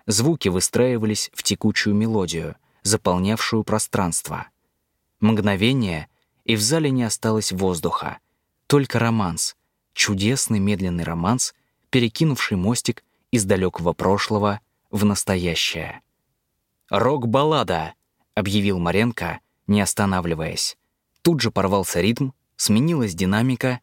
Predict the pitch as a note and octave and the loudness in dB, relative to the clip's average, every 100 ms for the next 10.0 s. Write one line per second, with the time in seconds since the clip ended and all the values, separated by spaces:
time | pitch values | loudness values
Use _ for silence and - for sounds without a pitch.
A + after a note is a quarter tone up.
0 | - G#2+ - A2 - F#2+ G#2+ A2 F2 D#2 | -4 -2 0 0 0 0 0 0 -4 -8
1 | _ _ F#2+ G2+ - G2+ A2+ G2+ F#2 F2+ | _ _ -2 0 0 0 0 0 0 0
2 | - - G#2 - - - F2+ - - _ | -2 0 -2 -4 -8 -2 -2 -4 -16 _
3 | _ _ - A2+ G2 - C#3 C3 A#2+ G2+ | _ _ -2 0 0 2 0 2 -2 0
4 | F2+ - F2+ E2 E2 - - - _ _ | -2 -2 -2 0 -2 -4 -6 -10 _ _
5 | G#2 F2+ - C#3+ C#3+ - _ - F2 G2+ | -2 0 2 0 0 -8 _ -8 -4 0
6 | G#2+ A2 G2+ E2+ D#2 C#2+ - _ _ _ | 2 2 0 0 -4 -6 -14 _ _ _
7 | _ A#2+ G#2+ F#2+ E2 F#2 A2+ F#2+ F2 - | _ 0 0 -4 -2 0 0 0 -2 -4
8 | D#2+ E2 - _ _ _ - D#3+ D#3 E3 | -6 -8 -12 _ _ _ 0 2 2 0
9 | B2+ - - A2+ - E2+ - E2+ E2+ | 0 -2 -2 -2 -2 -4 -2 -4 -6